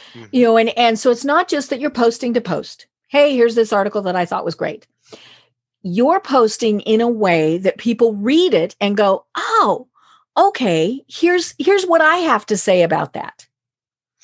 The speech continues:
Speaker 1: Correct. And also some of it is going to be from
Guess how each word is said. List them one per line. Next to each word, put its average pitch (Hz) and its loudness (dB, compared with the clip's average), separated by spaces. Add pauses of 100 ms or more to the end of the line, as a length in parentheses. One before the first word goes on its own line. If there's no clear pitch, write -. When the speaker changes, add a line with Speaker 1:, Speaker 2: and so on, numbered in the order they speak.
(220)
Speaker 1:
Correct. 139 0
And 262 0
also 269 0 (260)
some 160 0
of 220 -2
it 220 0
is 151 -8
going 147 -16
to 135 -18
be 131 -14
from 110 -12